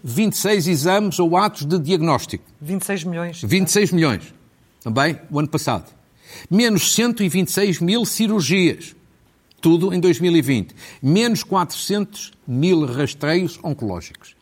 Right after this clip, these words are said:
Speaker 1: E a situação ainda se agravou este ano, em janeiro e fevereiro, por causa desta última vaga da pandemia, em alguns milhares ou em alguns milhões. O que significa, em função disto, o quê? Eu, um alerta queria aqui deixar, porque a questão não se trata de criticar ninguém.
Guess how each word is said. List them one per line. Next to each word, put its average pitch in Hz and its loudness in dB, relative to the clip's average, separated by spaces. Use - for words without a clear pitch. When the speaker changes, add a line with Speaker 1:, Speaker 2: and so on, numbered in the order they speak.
Speaker 1:
E 190 2
a 202 4
situação 233 0
ainda 240 2
se - 0
agravou 214 2
este 180 -2
ano, 180 0
em 165 0
janeiro 165 0
e 170 0
fevereiro, 156 -2
por - -10
causa 131 0
desta 135 -2
última 139 0
vaga 156 0
da 143 -2
pandemia, 117 -2
em 98 -8
alguns 131 -2
milhares 147 0
ou 165 -6
em 139 -2
alguns 135 -2
milhões. 98 -4
O 165 -4
que - -10
significa, 180 -2
em 156 0
função 135 -4
disto, 135 -4
o 143 -4
quê? 87 -6
Eu, 160 2
um 151 -4
alerta 147 2
queria 151 0
aqui 139 -2
deixar, 131 0
porque - -8
a - -8
questão - -6
não 143 -2
se 135 -8
trata 143 -2
de 104 -8
criticar 123 -6
ninguém. 85 -6